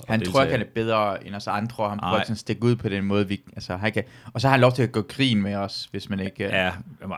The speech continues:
Speaker 2: aldrig komme ud, for jeg er på deres domæne. Det er jo det, der er forskellen mellem en comedyklub, og når man er ude på et, et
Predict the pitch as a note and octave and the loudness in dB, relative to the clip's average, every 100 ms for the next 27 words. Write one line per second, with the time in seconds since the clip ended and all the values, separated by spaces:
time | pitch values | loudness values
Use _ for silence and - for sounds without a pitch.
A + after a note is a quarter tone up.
0 | - G#2 A2+ B2 B2 G2 A2 A2 G2+ G2 | -2 0 2 2 2 0 2 2 2 0
1 | F#2+ F#2 - G#2 A2+ - F2+ F2 F#2 G2 | 0 -2 0 2 2 0 -4 -2 -2 -2
2 | G#2 A2+ A#2+ F#2 G2 G#2+ - G2 G2 F2+ | 0 2 2 0 0 -2 -2 -2 -2 -4
3 | F2 G2 G#2+ A2+ - F#2+ F#2 - - E2 | -4 -2 -2 -2 -4 -6 -6 -6 -4 -2
4 | D#2+ D#2+ E2+ E2 F2+ G2+ - F#2 F2 E2 | -2 -4 -6 -4 -4 -4 -6 -6 -6 -6
5 | F2 - F2+ | -8 -8 -10